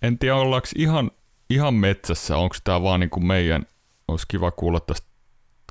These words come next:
kuulijoiden kommentteja, että niinku, kun, kun puhuttiin vähän sitä, että tommonen supertähti, joka on ollut aina erittäin hyvä ja varmasti niinku sinällään sitä kilpailua niihin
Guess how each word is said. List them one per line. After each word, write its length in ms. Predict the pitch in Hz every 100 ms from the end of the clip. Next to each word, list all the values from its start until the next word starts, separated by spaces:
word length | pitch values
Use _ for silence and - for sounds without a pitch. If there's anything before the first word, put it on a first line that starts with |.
| -
kuulijoiden 580 | - 87 82 65 67 76
kommentteja, 680 | 80 80 78 78 - 73 76
että 160 | -
niinku, 340 | 76 76 - - _ _ _ _ _ - 143
kun, 180 | - 85
kun 240 | 104 95
puhuttiin 480 | - 98 95 - 95
vähän 200 | 104 101
sitä, 320 | - 95 80 69
että 200 | - 73
tommonen 460 | 82 85 82 80 - - _ _ - _ - - - - _ _ _ - - - - -
supertähti, 800 | - 104 - 87 - 82 85 87
joka 220 | 85 92
on 80 | 90
ollut 220 | 90 90
aina 420 | 95 95 90 80
erittäin 460 | 80 80 - - 69
hyvä 280 | 78 73 69
ja 160 | 67 57
varmasti 480 | 80 76 - -
niinku 360 | 82 78 - 64 - _ - - - - - - - - - - - - - - - _ _ _ _ -
sinällään 720 | - 98 101 101 87 85 85 - _ -
sitä 160 | -
kilpailua 640 | - 104 104 - 82 78 73
niihin 320 | 76 80